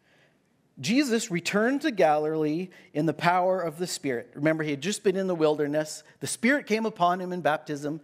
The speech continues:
He went into the wilderness. Now he's out of the wilderness, returns to Galilee, Galilee, which is a region, um,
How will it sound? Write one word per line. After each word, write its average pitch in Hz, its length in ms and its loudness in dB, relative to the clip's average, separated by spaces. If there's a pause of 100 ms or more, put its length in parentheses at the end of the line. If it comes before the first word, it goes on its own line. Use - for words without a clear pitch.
(140)
He 139 80 -10
went 156 220 0
into 165 180 -4
the 151 100 -2
wilderness. 127 580 -4 (420)
Now 156 140 4
he's 147 120 -4
out 190 240 4
of 214 120 -6
the 202 120 0
wilderness, 160 560 2
returns 202 400 -2
to 220 80 -6
Galilee, 156 680 0 (100)
Galilee, 151 680 0 (520)
which 147 200 -6
is 147 160 -2
a 139 140 2
region, 160 680 -2 (380)
um, 120 460 -2